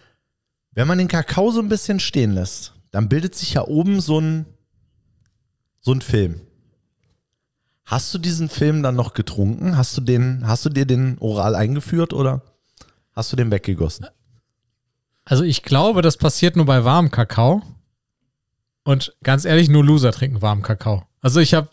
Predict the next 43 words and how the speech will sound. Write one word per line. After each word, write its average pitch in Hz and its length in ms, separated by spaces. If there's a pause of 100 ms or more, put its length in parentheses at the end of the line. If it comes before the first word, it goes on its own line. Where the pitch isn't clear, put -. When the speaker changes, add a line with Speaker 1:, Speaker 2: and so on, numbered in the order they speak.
Speaker 2:
ich 143 160
hab 156 320
ge-, 165 280
wenn 151 200
ich - 160
die 127 160
Wahl 151 260
hatte, 165 300
hab 151 100
ich 143 100
Kakao 156 500
nie 156 220
warm, 147 220
sondern 139 220
immer 147 100
kalt 143 260
getrunken. 147 640
Immer 143 200
schön 151 180
erst 147 300
das 135 100
Kakaopulver 147 640
ins 117 160
Glas, 160 300
dann 135 120
kalte 139 260
Milch 151 280
drauf, 151 320 (280)
sodass 135 300
da, 139 160
es 127 140
muss 180 100
da 190 120
mal 175 80
ein 170 40
bisschen 165 240
zu - 140
viel 131 240
sein. 107 240
Es 113 180
musste 151 300
immer 151 180
eine, 147 300